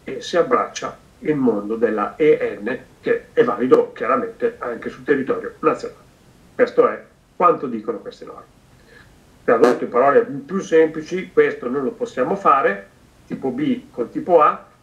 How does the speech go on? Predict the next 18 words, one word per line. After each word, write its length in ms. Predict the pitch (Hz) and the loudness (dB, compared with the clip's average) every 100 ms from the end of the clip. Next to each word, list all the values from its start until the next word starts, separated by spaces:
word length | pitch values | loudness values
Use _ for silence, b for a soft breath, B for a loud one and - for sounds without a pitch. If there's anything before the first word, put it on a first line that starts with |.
| _ - | _ -4
quello 240 | 120 110 | -4 -4
che 80 | 147 | -10
possiamo 400 | 123 - 151 196 | -8 -4 -2 -4
fare 480 | - 101 101 117 - | -4 -6 -4 -8 -12
a 80 | - | -12
questo 340 | - 113 185 | -8 -6 -6
punto 460 | - 113 98 - - | -6 -10 -10 -10 -10
è 160 | 139 123 | -8 -8
andare 340 | 127 117 110 | -6 -4 -2
sopra 580 | 120 170 151 196 208 - | 0 4 4 2 -2 -2
o, 300 | 190 185 - - _ _ _ _ _ | -2 -2 -4 -14 _ _ _ _ _
o, 320 | - 175 190 - _ _ - | 2 2 2 -4 _ _ -12
a 120 | 110 | -10
que-, 260 | - 127 123 | -6 -4 -2
o 320 | 139 185 180 | 2 4 4
eventualmente, 960 | - 131 202 214 156 117 104 - 185 - b b b | 2 -2 2 2 2 0 -2 -6 -6 -10 b b b
eh, 720 | - 131 127 117 113 110 107 110 | -8 -2 2 2 0 -2 -4 -2
trasformare 1000 | 139 135 - 180 175 123 113 131 - | -2 -2 -2 -2 2 2 4 0 -2